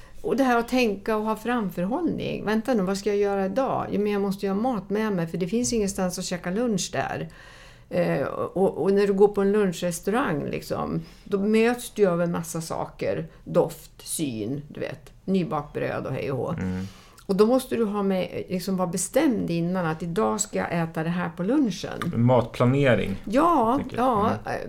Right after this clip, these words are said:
Speaker 1: det är som att ha en allergi. Folk med allergi, de kastas ju inte ut i vad som helst utan att veta, "Tänk om
Speaker 2: Nej.
Speaker 1: det är jordnötter här", eller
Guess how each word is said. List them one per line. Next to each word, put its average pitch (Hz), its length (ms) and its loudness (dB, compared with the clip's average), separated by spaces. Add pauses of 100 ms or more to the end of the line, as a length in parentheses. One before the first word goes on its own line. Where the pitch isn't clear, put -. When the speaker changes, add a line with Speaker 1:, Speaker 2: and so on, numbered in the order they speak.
Speaker 1:
det 254 140 6
är 277 80 6
som 269 200 0
att 233 60 0
ha 233 80 0
en 226 100 2
allergi. 214 600 2
Folk 254 260 2
med 233 140 2
allergi, 196 500 2
de 214 180 0
kastas 196 420 -4
ju 196 100 0
inte 175 180 -2
ut 175 240 0
i 180 40 0
vad 165 200 0
som 165 140 -2
helst 160 260 0
utan 156 280 -2
att 156 80 -4
veta, 147 460 0 (460)
"Tänk 208 140 2
om 208 60 2
Speaker 2:
Nej. 208 80 4
Speaker 1:
det 208 80 6
är 196 80 4
jordnötter 165 640 0
här", 151 360 0
eller 135 340 0